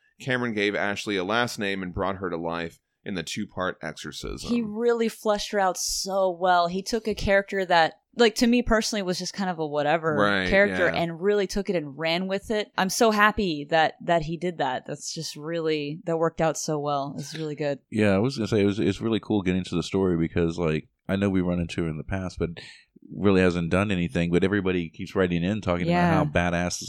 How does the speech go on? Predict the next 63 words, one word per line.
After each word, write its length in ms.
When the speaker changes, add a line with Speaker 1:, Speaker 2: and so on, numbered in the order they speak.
Speaker 3:
she 260
is, 180
and 60
I'm 160
like, 220
Speaker 2:
<laughs> 60
I 100
know, 120
I, 180
Speaker 3:
Well, 100
Speaker 2:
I 60
Speaker 3:
shit, 40
Speaker 2:
don't 120
Speaker 3:
I 60
Speaker 2:
see 140
Speaker 3:
can't 100
w-, 180
Speaker 2:
it. 40
Speaker 3:
I 100
was 120
like, 120
"I 120
can't 180
wait 140
till 80
we 80
get 240
to 100
those 280
issues." 380
Speaker 2:
Yeah. 400
Speaker 3:
<laughs> 180
Speaker 2:
I, 180
I 200
love 400
that 160
he 580
put 180
the 80
work 300
into 300
her 120
and 240
really 280
made 260
her 100
someone 320
that 120
I 80
actively 580
like 320
instead 260
of 220
just 180
a 60
character 320
that 180
I'm 180
ambivalent 360
about. 300
So 120
I 60
just 180